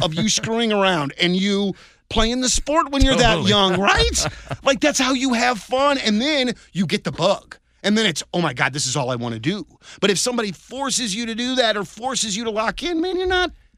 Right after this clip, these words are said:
Speaker 2: Yeah.
Speaker 1: you're gonna, you're gonna fight that, man.
Speaker 2: And, and to piggyback on that, one other thing that Brian O'Reilly did say in that seminar,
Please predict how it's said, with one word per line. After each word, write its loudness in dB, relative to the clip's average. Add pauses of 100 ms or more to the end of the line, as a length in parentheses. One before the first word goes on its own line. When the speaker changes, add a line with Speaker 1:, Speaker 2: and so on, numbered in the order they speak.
(180)
Speaker 2:
Yeah. -2
Speaker 1:
you're -2
gonna, -2 (140)
you're -2
gonna 2
fight 2
that, 0
man. 2
Speaker 2:
And, -2
and -2
to -4
piggyback 2
on -2
that, -2
one -2
other -4
thing -6
that -6
Brian -4
O'Reilly -4
did -6
say -4
in -4
that -6
seminar, -4